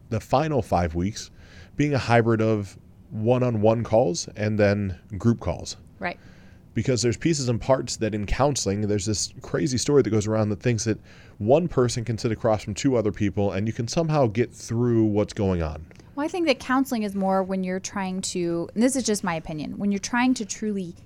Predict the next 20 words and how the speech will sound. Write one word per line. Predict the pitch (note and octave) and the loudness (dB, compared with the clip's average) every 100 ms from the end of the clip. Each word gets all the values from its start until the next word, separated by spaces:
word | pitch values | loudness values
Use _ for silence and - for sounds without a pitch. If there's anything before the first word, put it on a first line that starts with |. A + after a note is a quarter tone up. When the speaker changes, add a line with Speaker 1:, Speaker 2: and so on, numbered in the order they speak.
| - | -20
Speaker 2:
heal | - C#4 C4 G3+ | -6 2 4 4
from | - - D#3+ | 0 -8 -6
something, | - A2+ - - - - - | -6 -8 -8 -14 -16 -20 -12
Speaker 1:
Mm-hmm. | E2 C#3 | -8 -2
Speaker 2:
right? | F#3+ G3 | 0 0
A, | F#3+ - F3+ - | 0 0 -2 -2
a | - | -4
personal | - - A3+ A#3 G#3+ | -2 -2 -2 0 -4
trauma, | - A3 G3+ F#3+ F#3+ - | -4 -2 -2 0 0 -2
a | - | -4
past | F#3 F3+ F3+ | -2 -2 -2
trauma, | G3+ F3 F3 - - | -6 -4 -6 -10 -10
something | - D4 C4+ A#3 | -2 2 2 2
that | G3 A3 | 0 -2
is | G#3+ | -2
either | A3 G3+ | 0 -2
group-based | F#3+ A#3+ B3 G#3 G3+ G3+ | -2 -4 -2 -2 -2 -4
or, | - - - | -8 -10 -6
or | G3 F#3 G3+ | -6 -4 -2
individual. | F3+ F3 - E2+ F3+ | -2 -2 -4 -6 -8